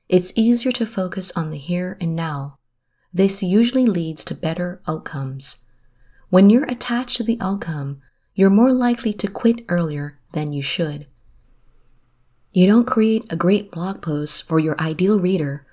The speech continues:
by aiming for S E O optimization or striving to go viral.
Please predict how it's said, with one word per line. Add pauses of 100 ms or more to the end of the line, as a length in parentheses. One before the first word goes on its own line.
(140)
by
aiming
for
S
E
O
optimization (200)
or
striving
to
go
viral.